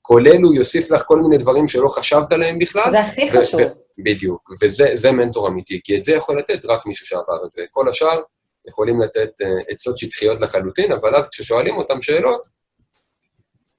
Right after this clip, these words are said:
Speaker 1: הם פתאום נעלמים
Speaker 2: מתקיים.
Speaker 1: דום, ולא יודעים להגיד לך מה לעשות, כי זה לצערם לא היה כתוב בספר.
Speaker 2: נכון.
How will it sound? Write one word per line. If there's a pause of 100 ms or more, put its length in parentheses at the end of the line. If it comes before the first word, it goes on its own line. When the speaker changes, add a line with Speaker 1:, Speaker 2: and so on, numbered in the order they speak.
(140)
Speaker 1:
הם
פתאום
נעלמים
Speaker 2:
מתקיים.
Speaker 1:
דום, (500)
ולא
יודעים
להגיד
לך
מה
לעשות,
כי
זה
לצערם (300)
לא
היה
כתוב
בספר. (540)
Speaker 2:
נכון.